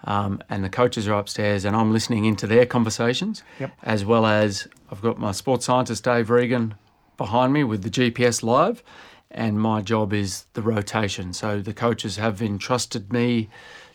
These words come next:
Speaker 1: to take players off and on according to either tactics or physical metrics. They have rules which I abide by. So if Darren Burgess comes off, Peter Brookner takes his position, and, you know, and there's
Speaker 2: Yeah.
Speaker 1: adjustments to make. So,
Speaker 2: Position-wise, yeah.
Speaker 1: so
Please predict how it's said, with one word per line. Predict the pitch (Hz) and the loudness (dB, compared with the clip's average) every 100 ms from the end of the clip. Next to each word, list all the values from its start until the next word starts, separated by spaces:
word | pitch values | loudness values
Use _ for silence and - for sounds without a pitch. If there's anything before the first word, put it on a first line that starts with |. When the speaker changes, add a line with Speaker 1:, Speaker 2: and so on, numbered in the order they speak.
| _ | _
Speaker 1:
to | - 113 | -4 -2
take | 101 120 117 | 0 -2 -2
players | - 120 107 101 | -2 0 0 2
off | 117 110 - _ | 0 0 -8 _
and | 127 117 | -2 2
on | 113 110 | 2 2
according | 104 - 117 104 101 | -2 -2 0 0 -2
to | 110 104 | -4 -4
either | 101 | -6
tactics | 95 113 104 117 101 - - - _ _ _ | -6 -8 -6 -8 -8 -8 -10 -12 _ _ _
or | - 110 104 | -6 -6 -6
physical | - 127 107 - 113 104 98 - - - - - - | -6 -6 -6 -4 -4 -4 -8 -14 -20 -20 -20 -20 -6
metrics. | 110 110 - 110 - | -2 -2 0 -2 -2
They | 117 104 | -4 0
have | 104 104 92 - | 0 0 -2 -4
rules | 123 135 143 107 | 4 6 4 2
which | 104 117 | -2 2
I | 107 104 107 - | 2 2 0 -4
abide | 110 113 117 113 | -4 0 2 2
by. | 101 117 117 | 2 2 2
So | 110 - 101 98 95 - - - - - | -2 -4 -4 -4 -8 -14 -20 -20 -20 -8
if | 107 95 - - - - - - - _ _ _ _ _ | -4 -4 -6 -16 -20 -20 -20 -20 -20 _ _ _ _ _
Darren | 117 107 101 | 2 4 6
Burgess | 113 110 110 | 6 6 2
comes | 117 110 104 | 2 0 4
off, | 113 107 | 2 2
Peter | - 113 | 2 2
Brookner | 95 127 120 117 | 4 2 2 0
takes | 113 113 - | 0 0 2
his | 117 | 0
position, | - 104 117 113 117 104 | 0 0 0 2 2 0
and, | 104 104 104 | 0 -2 -4
you | 123 | -4
know, | 107 98 | -2 -2
and | 101 | -2
there's | 98 92 | -2 -4
Speaker 2:
Yeah. | |
Speaker 1:
adjustments | - 107 - 101 | -4 -4 -6 -10
to | 101 | -6
make. | |
So, | 135 | -2
Speaker 2:
Position-wise, | 131 113 107 57 - | 0 0 -2 -10 -12
yeah. | - | -14
Speaker 1:
so | - 147 113 | -2 2 2